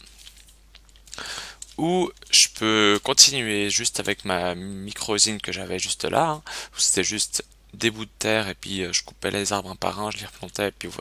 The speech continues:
et puis ensuite je craftais tout à la main. Euh, éventuellement en craftant avec ce tout petit système juste là. Ou alors je pouvais faire ce que j'ai fait du coup et qu'on voit ici,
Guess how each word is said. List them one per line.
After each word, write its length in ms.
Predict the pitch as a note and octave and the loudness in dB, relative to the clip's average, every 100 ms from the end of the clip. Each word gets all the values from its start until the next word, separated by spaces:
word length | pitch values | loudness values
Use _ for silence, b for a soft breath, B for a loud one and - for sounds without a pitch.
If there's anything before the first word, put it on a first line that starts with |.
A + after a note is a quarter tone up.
| - | -6
et 120 | F#2 | -6
puis 240 | - G2+ | -4 -2
ensuite 280 | G2 - G#2+ | 0 0 0
je 140 | - | -2
craftais 380 | F#2+ - G#2+ A2+ | -2 -4 -4 -4
tout 100 | A2 | 2
à 60 | G2+ | 2
la 60 | |
main. 140 | G2 C#3 - B B B B B B B B - _ _ - - - | 2 -2 -10 B B B B B B B B -20 _ _ -20 -14 -6
Euh, 460 | G#2+ G2+ F#2+ F#2+ G2+ G2 - - - - - - - - | -4 -4 -4 -6 -10 -12 -12 -14 -14 -14 -16 -18 -16 -8
éventuellement 500 | G2+ G#2 A2+ G#2 G#2 | -6 -2 0 0 -2
en 20 | |
craftant 560 | - G2 - G2 F#2+ - _ - | -2 -6 -4 -2 -2 -4 _ -8
avec 140 | G#2 | -2
ce 100 | - | -2
tout 100 | - | -2
petit 140 | G2 - | 0 2
système 400 | - - - F#2+ | 4 4 2 -2
juste 220 | F#2+ - | -4 0
là. 180 | D3 - - B B B B B - | 0 0 -10 B B B B B -2
Ou 200 | A#3 A3 | 4 6
alors 260 | D3 G#3+ G3 | 6 4 0
je 80 | |
pouvais 340 | - D3+ C#3 F#3 | -2 -2 -2 -2
faire 260 | - A#2 | 0 2
ce 80 | - | 2
que 140 | - C3+ | 4 2
j'ai 140 | G#2 | 2
fait 200 | - A2 | 0 -2
du 140 | G#2+ | -4
coup 320 | F2+ - C3 - - | -8 -8 -8 -8 -6
et 120 | - | -4
qu'on 180 | - G#2 | -4 -4
voit 120 | F2+ | 0
ici, 460 | F2+ - - D#3 D#3 | 6 6 6 2 -4